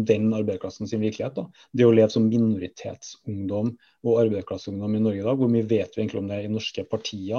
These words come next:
norske, sånn det, vi har store integreringsproblemer på venstresiden, mener jeg, som er majoriteten sitt ansvar. Fordi alt for ofte snakker man jo om integreringsproblemer som noe som, som tilhører minoritetene, men integrering er to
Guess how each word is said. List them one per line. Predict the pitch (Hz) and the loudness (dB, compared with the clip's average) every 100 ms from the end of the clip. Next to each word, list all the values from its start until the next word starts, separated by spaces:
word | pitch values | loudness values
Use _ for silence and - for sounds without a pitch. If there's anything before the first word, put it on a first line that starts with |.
| 139 | 0
norske, | 127 - 107 | 0 -4 -8
sånn | 120 | -4
det, | 113 113 - - - | 0 -2 -2 -16 -2
vi | 120 | -2
har | 113 | 0
store | - - 151 135 107 | -4 -4 2 2 2
integreringsproblemer | 101 120 107 92 - 95 101 107 - _ | 0 0 0 -2 -6 -8 -6 -8 -14 _
på | 120 110 113 | 2 4 4
venstresiden, | 95 107 104 147 156 | 2 -4 0 2 2
mener | 117 104 | 0 0
jeg, | 104 | 0
som | 113 110 | 0 0
er | 107 | -2
majoriteten | 107 107 131 - 101 - 110 | -6 -4 -6 -6 -10 -8 -4
sitt | 156 | -2
ansvar. | 226 214 190 185 - - - _ | -2 0 0 -2 -12 -20 -20 _
Fordi | 139 143 | 4 4
alt | 135 135 | 4 0
for | 190 | 0
ofte | 185 - | -2 -2
snakker | 151 - 107 | -2 -2 -4
man | 104 | 0
jo | 110 | 2
om | 120 123 | 2 0
integreringsproblemer | 131 131 131 123 90 90 95 90 107 | -2 2 2 2 -2 -6 -8 -8 -4
som | 120 | -2
noe | 117 | 0
som, | 123 | 0
som | 117 113 | -2 -4
tilhører | - 101 92 98 95 110 | -8 -6 -6 -8 -4 2
minoritetene, | 147 113 95 104 - 175 160 - - - | 4 2 0 -8 -4 -2 -4 -8 -20 -10
men | - 123 | -4 0
integrering | 135 131 98 95 135 | 0 0 -2 2 2
er | 143 | 2
to | - 120 | 0 -2